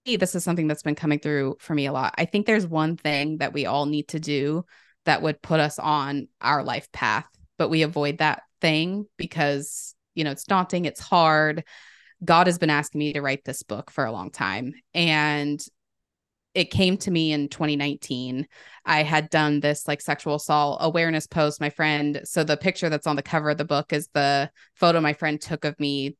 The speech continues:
during that time. And I really wanted, since the book came to me in twenty nineteen, I wanted to honor it by using that picture for the cover. And I wasn't ready to write the book.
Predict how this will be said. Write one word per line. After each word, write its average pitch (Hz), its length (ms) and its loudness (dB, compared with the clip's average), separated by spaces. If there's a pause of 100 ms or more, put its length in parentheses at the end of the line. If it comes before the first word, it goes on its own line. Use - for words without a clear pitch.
(160)
during 147 300 0
that 139 220 -2
time. 139 540 0 (320)
And 165 120 4
I 160 40 6
really 156 300 2
wanted, 147 440 0
since 175 200 -4
the 160 80 -4
book - 200 2
came 151 300 2
to - 140 -8
me 147 160 -2
in 143 60 -6
twenty 147 260 -4
nineteen, 147 440 -4
I 147 60 0
wanted 147 320 -4
to 165 100 -4
honor 151 340 0
it 147 120 -2
by 151 80 -2
using 147 360 -2
that 139 200 -2
picture 143 480 -6
for 143 220 -6
the - 100 -6
cover. 160 520 -2 (920)
And 156 640 4 (960)
I 180 80 4
wasn't 202 360 4
ready 156 240 2
to - 140 -10
write 147 220 -4
the 147 80 -10
book. - 260 -10